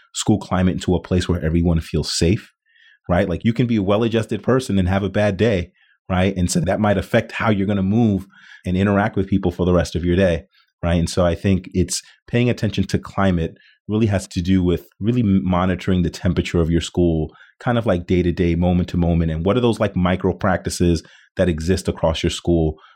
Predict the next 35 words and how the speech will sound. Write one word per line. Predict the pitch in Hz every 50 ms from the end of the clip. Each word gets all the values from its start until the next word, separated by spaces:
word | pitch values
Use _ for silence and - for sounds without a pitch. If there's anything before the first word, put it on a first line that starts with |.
| _ -
from | - - - - - 92 87 87 87 87 87
the | 92
custodian | 90 - 87 - - - 101 98 95 98 95 92 90 87 87 87 87 87 85 82
to | - - - 95 90 87 87 85
the | 82 87
gym | 80 90 95 92 90 87
teacher | - 98 92 95 - - 90 85 85 85 85 82 76 - - - - - _ _ -
to | - - - 101 92 90 90 90 87
the | 90 90
lunch | 90 90 90 92 95 - -
person, | - 90 85 82 - - 90 85 85 82 82 - - - _ _ -
right? | 95 92 90
Like, | 92 87
what | - 107 107 120 139
are | 139
those | 135 123 113
interactions | 113 107 101 - 95 90 85 82 - - 95 85 80 90
like? | 90 85 82 78 -
Are | 82 82
they | 98 110
all | 123 131 135 131
aligned? | 107 92 87 87 87 87 87 90 87 87 87 87 87
Do | 92 90
they | 95 104
all | 104 113 120 120 110 98
line | 95 95 92 92
up | 92 87 87 -
with | 92 - -
what | - 92 90 -
we | 98 101
believe | 92 95 95 98 98 95 95
culturally | - 95 90 - - 87 90 87
about | 82 85 87 87
our | 87 87
school | - - - - 85 87 85 82 -